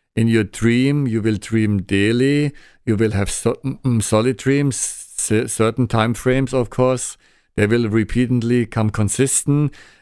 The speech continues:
A-, and, and then this, for me as a sleep coach, is the best answer what I can get when some people follow this advice.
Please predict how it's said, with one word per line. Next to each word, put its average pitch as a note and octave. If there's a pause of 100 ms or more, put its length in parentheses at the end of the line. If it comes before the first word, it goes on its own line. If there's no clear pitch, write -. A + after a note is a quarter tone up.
(100)
A-, C3
and, C3
and C3
then C3+
this, C#3
for B2+
me C#3+
as B2
a A#2
sleep C#3
coach, C3+
is A#2
the A#2
best B2+
answer C3
what A2+
I A2
can A2
get A#2+
when A2+
some A2
people A2+
follow C#3
this G#2+
advice. A2